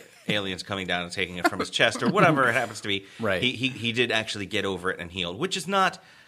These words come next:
Speaker 1: unheard of
Speaker 2: No.
Speaker 1: at the time,
Speaker 2: No.
Speaker 1: although it is not, uh, it, you know, a lot of people did die from tuberculosis.
Speaker 2: True, true.
Speaker 1: So, uh, I have the vapors.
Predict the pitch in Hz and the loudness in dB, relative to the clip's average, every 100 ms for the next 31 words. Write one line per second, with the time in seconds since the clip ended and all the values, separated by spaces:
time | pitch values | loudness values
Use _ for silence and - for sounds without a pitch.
0 | - _ 156 175 180 107 98 92 87 - | -20 _ 4 4 4 2 2 2 -2 0
1 | 131 90 - 90 90 95 - 208 147 104 | 0 0 -4 -4 -4 -8 -8 -4 0 2
2 | 104 104 104 104 98 104 98 95 - 90 | 2 0 0 0 -2 -2 -2 -2 -4 -6
3 | 90 87 - 92 - 85 90 - 95 92 | -4 -6 -8 -12 -12 -16 -16 -10 -2 0
4 | 98 139 113 107 131 123 113 143 127 101 | 0 0 -2 -4 -6 -6 0 0 0 -4
5 | - 95 - 98 95 92 82 - - - | -10 -12 -6 -4 -4 -6 -6 -10 -16 -10
6 | - 95 101 - - 120 95 92 - - | -6 -6 -8 -8 -2 0 0 -4 -10 -20
7 | - 92 92 - - _ - 107 117 117 | -10 -8 -8 -10 -20 _ -16 -12 -10 -10
8 | 110 104 113 135 - 90 87 | -10 -10 -8 -10 -12 -16 -14